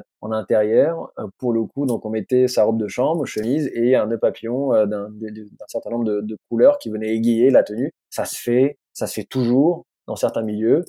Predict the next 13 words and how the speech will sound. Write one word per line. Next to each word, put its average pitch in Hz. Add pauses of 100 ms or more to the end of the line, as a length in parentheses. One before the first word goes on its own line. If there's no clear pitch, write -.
(380)
Euh, 104 (140)
oser, 143
je 107 (180)
trouve 143
que -
c'est -
la 107
meilleure 139
manière 123
de, 110
d'ensuite 113
de 117
trouver 127